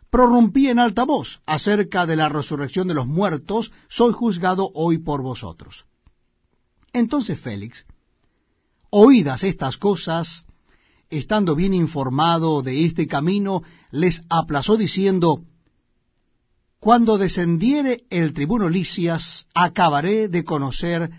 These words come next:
de vuestro asunto." Y mandó al centurión que se custodiase a Pablo,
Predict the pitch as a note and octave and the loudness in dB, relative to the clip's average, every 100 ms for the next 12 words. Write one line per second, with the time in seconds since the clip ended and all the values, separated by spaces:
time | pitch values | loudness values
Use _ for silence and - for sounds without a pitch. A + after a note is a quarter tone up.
0 | - D3 C3 C#3+ C#3+ - C3+ A#2+ A2+ E2 | -14 -8 -4 -2 -4 -4 -4 -4 -8 -14
1 | E2 - _ _ _ _ _ _ _ _ | -18 -20 _ _ _ _ _ _ _ _
2 | _ _ - B3+ C4+ C4 D4+ C4 E3+ B3+ | _ _ -4 2 4 4 4 2 2 0
3 | A3+ E3+ E3 F3 F3+ - _ _ _ _ | 0 0 2 2 0 -6 _ _ _ _
4 | _ G#3+ F3+ F#3 F3+ C#3+ D3 D3 F3 E3 | _ -2 0 -2 -4 -6 -6 -2 0 0
5 | D#3 C3 G3+ F#3+ C#3+ F3+ | -2 -2 2 2 2 -2